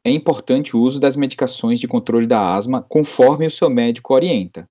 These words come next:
Na maioria das vezes, corticoides inalatórios e broncodilatadores, muitas vezes administrados por bombinhas. Atualmente,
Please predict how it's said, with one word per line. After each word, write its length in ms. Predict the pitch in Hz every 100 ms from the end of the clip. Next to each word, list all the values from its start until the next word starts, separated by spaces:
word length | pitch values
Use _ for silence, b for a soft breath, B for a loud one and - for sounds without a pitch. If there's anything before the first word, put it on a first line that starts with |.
| _ -
Na 80 |
maioria 260 | 147 131 117
das 200 | 143 147
vezes, 540 | 131 123 123 175 - _ _
corticoides 640 | 139 135 - 107 110 123 117
inalatórios 800 | 107 101 123 120 120 143 - -
e 60 |
broncodilatadores, 1080 | 131 127 123 131 135 170 131 92 98 123 - _ _
muitas 340 | 139 175 165 117
vezes 220 | 113 123
administrados 720 | 123 131 160 - 104 101 107
por 180 | - 113
bombinhas. 640 | 147 110 80 - - _ _ _ -
Atualmente, 800 | 156 - 190 107 117 - -